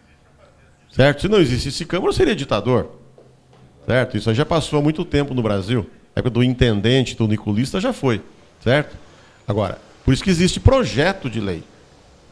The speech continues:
E ela, a lei pode ser corrigida. Os vereadores têm poder pra fazer as correções? Tem. Dentro de certas limitações, é claro. Não pode abrir mão de receita, não pode roubar arrecadação. É, tem, tem a,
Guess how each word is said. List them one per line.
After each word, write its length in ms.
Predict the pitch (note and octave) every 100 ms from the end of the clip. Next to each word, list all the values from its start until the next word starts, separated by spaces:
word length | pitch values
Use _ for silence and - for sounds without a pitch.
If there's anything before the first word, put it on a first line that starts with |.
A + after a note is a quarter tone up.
| - - -
E 80 |
ela, 200 | B2 B2+
a 20 | A2
lei 180 | A2+
pode 240 | C#3+ E3 -
ser 160 | C3+ B2
corrigida. 680 | C#3+ E3 A3 F3 D#3 F#3 - - -
Os 100 | A2+
vereadores 440 | A#2 D3+ C#3+ D3+ D3
têm 160 | F3
poder 440 | F3 C#3 A2 C3 B2
pra 100 | G#2+
fazer 220 | A2+ G#2
as 100 | A2+
correções? 540 | F#2+ G2 - C3+ D#3
Tem. 300 | - D3 C3 G#2 - - -
Dentro 400 | G2+ B2 C#3 C#3
de 100 | B2
certas 360 | A2+ A#2 A#2 G#2+
limitações, 680 | C3 C#3 F#3+ F#3+ D#3+ D3 G#2
é 60 |
claro. 340 | A2+ B2 A2 -
Não 80 | G#2+
pode 200 | G#2+ A#2
abrir 160 | A2 A2+
mão 160 | G#2
de 120 | G2 G#2
receita, 640 | E3 - C#3+ C#3+ B2 A2+
não 100 | G#2
pode 240 | G2+ G#2+ G#2
roubar 220 | G#2 F#2+
arrecadação. 800 | F#2+ G#2+ B2+ D3+ C3+ C3+ B2+ A2+ - - - -
É, 300 | G#2+ G2 F#2+
tem, 160 | -
tem 240 | A#2+ A2+
a, 20 | B2+